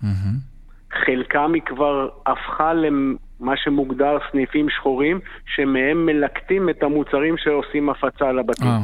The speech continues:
Speaker 1: הפכו את זה למין האנגרים כאלה?
Speaker 2: האנגרים, כן. דרך אגב, הם היום עושים גם טעות. בחנויות רגילות של שופרסל דיל, לדוגמה בחיפה, בנשר או בטירת הכרמל, אתה נכנס ויש שם מלקטים,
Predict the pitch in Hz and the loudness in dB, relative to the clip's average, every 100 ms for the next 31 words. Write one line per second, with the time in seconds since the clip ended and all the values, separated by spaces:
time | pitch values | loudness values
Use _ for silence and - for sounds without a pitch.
0 | 101 92 123 123 120 117 113 123 143 139 | -2 -4 -2 0 2 2 4 2 2 2
1 | 147 131 151 147 147 120 104 - - - | 2 2 2 2 2 0 -2 -8 -18 -20
2 | - 175 202 196 190 190 185 185 170 165 | -2 0 2 2 2 2 2 2 4 2
3 | 160 175 175 160 160 156 156 160 156 160 | 2 2 4 4 4 4 2 2 2 0
4 | 156 156 139 147 165 143 135 139 135 143 | 2 2 2 2 2 0 0 0 2 2
5 | 156 160 135 135 147 156 131 - 147 156 | 2 0 2 2 2 2 0 0 0 0
6 | 131 139 131 135 160 143 131 123 123 131 | 0 0 2 2 2 2 2 0 -2 0
7 | 143 143 - 127 120 147 139 135 143 139 | 2 0 0 -2 2 0 2 2 2 2
8 | 147 131 131 131 131 135 135 127 131 143 | 2 2 2 2 0 0 0 0 2 2
9 | 147 139 127 120 147 135 131 131 143 139 | 2 0 -2 0 -2 0 0 0 2 2
10 | 127 120 - 160 196 | 2 0 0 0 0